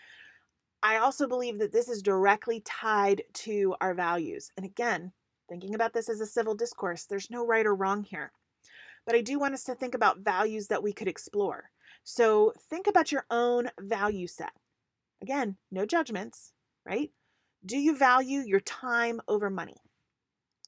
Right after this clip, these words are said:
That's going to be indicative of what you choose to do with your money,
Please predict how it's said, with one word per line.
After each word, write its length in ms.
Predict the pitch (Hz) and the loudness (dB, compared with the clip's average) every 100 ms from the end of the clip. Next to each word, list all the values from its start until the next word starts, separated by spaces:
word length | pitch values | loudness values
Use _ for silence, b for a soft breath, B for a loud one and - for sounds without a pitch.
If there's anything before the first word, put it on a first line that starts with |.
| - | 2
That's 360 | 214 226 - | 6 6 4
going 200 | - 247 | -4 -2
to 80 | 233 | -2
be 440 | 202 208 202 196 208 _ - | -4 -6 -4 -2 -4 _ -8
indicative 640 | 202 202 202 226 247 247 | -4 0 2 4 4 4
of 180 | 220 196 _ - | -2 -4 _ -16
what 280 | 160 190 | -6 -6
you 120 | 208 208 | -6 -8
choose 420 | - 220 202 - | -8 -6 -8 -8
to 80 | 180 | -8
do 160 | 240 | -2
with 160 | 330 247 | -2 -2
your 80 | 165 | -10
money, 280 | 104 69 | -12 -14